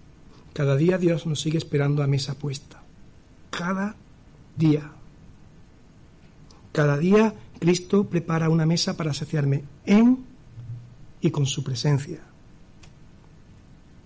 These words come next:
Sin la mesa eterna no tendríamos acceso a ninguna de las siguientes.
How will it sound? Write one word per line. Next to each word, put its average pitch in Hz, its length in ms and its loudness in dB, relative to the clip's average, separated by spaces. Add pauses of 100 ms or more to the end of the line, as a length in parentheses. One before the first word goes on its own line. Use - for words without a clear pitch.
(960)
Sin 143 180 0
la 143 60 2
mesa 156 220 0
eterna 208 420 4 (800)
no 151 160 4
tendríamos 139 380 2
acceso 135 420 -2
a - 20 -4
ninguna 147 320 2
de 135 80 0
las 123 100 -2
siguientes. 135 600 -4